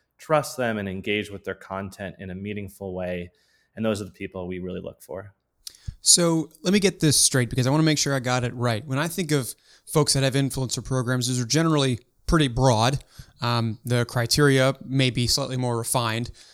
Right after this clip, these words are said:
Speaker 2: but the number is typically high in terms of a quantity. But it's, sounds like, you know, based on,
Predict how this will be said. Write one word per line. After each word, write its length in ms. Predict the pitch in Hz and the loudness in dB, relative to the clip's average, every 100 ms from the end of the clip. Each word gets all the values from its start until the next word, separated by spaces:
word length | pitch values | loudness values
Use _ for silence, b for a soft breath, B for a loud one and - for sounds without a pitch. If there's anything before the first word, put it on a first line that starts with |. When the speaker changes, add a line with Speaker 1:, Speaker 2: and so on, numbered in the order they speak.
| B - | B -6
Speaker 2:
but 120 | - | -2
the 60 | |
number 340 | 139 254 254 185 | 0 2 2 4
is 120 | 156 | 4
typically 380 | - 165 151 135 | 2 0 0 0
high 200 | 156 156 | 2 2
in 80 | 135 | 0
terms 260 | 175 147 | 0 0
of 80 | 113 | -2
a 60 | - | -8
quantity. 760 | - - 180 156 - - - _ _ _ _ - | -12 -6 -4 -4 -4 -10 -10 _ _ _ _ 2
But 300 | 143 - _ _ _ | 2 2 _ _ _
it's, 580 | 160 151 - - - - - | -2 4 6 6 2 -2 2
sounds 300 | - 185 175 | 4 4 4
like, 260 | 160 - - _ _ | 2 0 -18 _ _
you 80 | 135 | -2
know, 220 | 127 120 _ _ _ _ _ _ | -2 -4 _ _ _ _ _ _
based 280 | - 147 - | -2 2 2
on, 420 | 143 135 131 120 | 2 2 0 -4